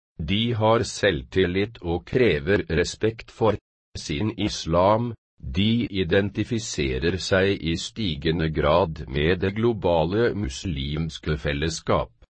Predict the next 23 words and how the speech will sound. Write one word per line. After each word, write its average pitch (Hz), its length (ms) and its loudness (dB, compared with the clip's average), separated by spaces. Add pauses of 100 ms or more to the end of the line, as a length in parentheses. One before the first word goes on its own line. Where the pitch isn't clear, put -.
(140)
Larsen, 90 760 0
to 92 240 -4
tusen 71 520 -6
og 78 100 -2
fire, 80 400 0 (340)
sekstién 90 880 -2
F. - 360 -6 (580)
Sitat 87 800 0
slutt. - 540 -6 (360)
Målulf, 117 760 2 (400)
nitten 73 380 -2
nittini, 98 520 -2 (440)
hevder 78 560 0
at - 320 -2
det 95 280 0
kan 82 460 0
være 82 380 0
forhold 101 720 2
rundt 87 280 -2
en 80 280 0
person 85 580 -2
som 82 420 0
gjør 67 380 -2